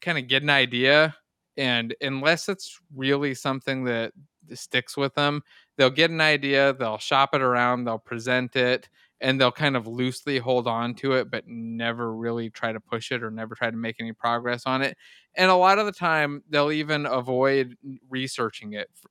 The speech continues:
and I think part of it is just this kind of subconscious fear that, like, maybe I can't do this or maybe somebody has already done it and it's already better.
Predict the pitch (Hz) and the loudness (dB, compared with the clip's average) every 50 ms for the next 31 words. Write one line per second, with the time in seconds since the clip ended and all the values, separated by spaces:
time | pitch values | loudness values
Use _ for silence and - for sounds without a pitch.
0 | _ 131 135 135 139 135 131 - - - 143 _ - 165 - _ - 151 143 143 | _ 0 0 2 0 -2 -4 -4 -10 -12 -8 _ -8 -10 -10 _ 2 4 4 4
1 | 143 135 131 135 127 127 120 - - 127 117 - _ 120 113 - - _ 131 123 | 2 0 -2 -4 -4 -4 -8 -10 -14 -18 -18 -12 _ -10 -10 -10 -10 _ -4 -2
2 | 120 117 - _ _ _ _ _ _ - - - 131 120 _ - 123 120 117 - | -2 -4 -6 _ _ _ _ _ _ -8 -2 0 0 -2 _ -2 -2 -2 -2 -4
3 | - 113 - - - 117 117 117 117 120 - - 117 113 113 - - _ _ _ | -8 -12 -12 -6 -2 0 0 0 0 -2 -2 -2 -2 -2 -2 -4 -10 _ _ _
4 | _ _ _ _ - 123 123 123 127 123 127 123 113 113 107 - - 120 117 - | _ _ _ _ -6 0 4 4 4 6 4 4 4 4 2 0 -2 -2 -2 -2
5 | - 123 123 120 117 117 117 117 113 - 107 101 104 110 113 113 117 117 120 110 | -4 -4 -4 -2 -2 -2 -2 -2 -4 -6 -10 -10 -8 -6 -4 -4 -4 -4 -4 -8
6 | - - 123 123 120 113 107 - - 113 113 120 120 127 120 120 120 120 120 117 | -8 -8 -6 -4 -4 -6 -6 -4 0 2 2 2 0 0 -2 -2 -2 -2 -4 -2
7 | 120 117 120 123 123 123 - - 117 110 107 107 - - 113 113 113 113 113 110 | -2 -2 0 0 -2 -4 -4 -6 -10 -8 -8 -8 -6 -4 -4 -4 -4 -4 -6 -4
8 | 117 113 113 120 120 123 127 | -4 -4 -2 0 0 0 0